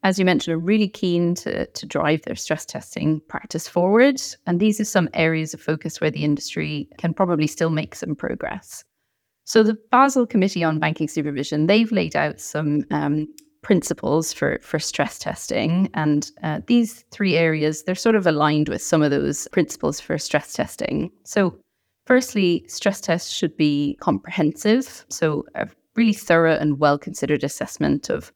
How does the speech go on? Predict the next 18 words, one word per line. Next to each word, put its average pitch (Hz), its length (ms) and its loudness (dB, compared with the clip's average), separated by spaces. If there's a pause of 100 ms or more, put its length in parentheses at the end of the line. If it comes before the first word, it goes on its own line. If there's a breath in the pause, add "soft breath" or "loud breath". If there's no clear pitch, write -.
(380)
all 226 200 6
the 202 100 2
relevant 170 460 4
material - 460 -2
risks - 400 -8
under 165 220 -2
the 160 80 -2
given 160 340 -4
stress - 300 -6
scenario. - 560 -6 (440)
Now, 196 260 4 (120)
that - 180 0
scenario 220 380 4
might 180 220 0
only 170 240 -2
be 156 100 -6
focused 170 460 -4
on 139 260 0